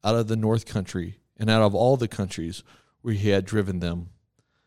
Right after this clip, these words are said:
Then they shall dwell in their own land." Behold, the days are coming, declares the Lord,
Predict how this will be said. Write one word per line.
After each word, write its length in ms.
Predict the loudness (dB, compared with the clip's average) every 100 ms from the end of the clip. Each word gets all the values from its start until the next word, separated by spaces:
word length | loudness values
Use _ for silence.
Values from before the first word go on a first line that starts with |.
| _ _
Then 160 | -4 2
they 100 | 2
shall 220 | 4 4
dwell 500 | 4 4 4 4 2
in 80 | 0
their 160 | -2 0
own 220 | 0 0
land." 420 | -2 -4 -6 -10 _ _ _ _ _ _ _ _ _ _ _ _ _ _ _ _ _ _ _ _ _ _ _ _ _
Behold, 520 | 2 6 6 6 0 -10 _ _
the 80 | -4
days 340 | 2 2 2
are 80 | 0
coming, 380 | 0 0 0 -4
declares 460 | -4 -2 -2 -2
the 80 | -4
Lord, 400 | -4 -4 -6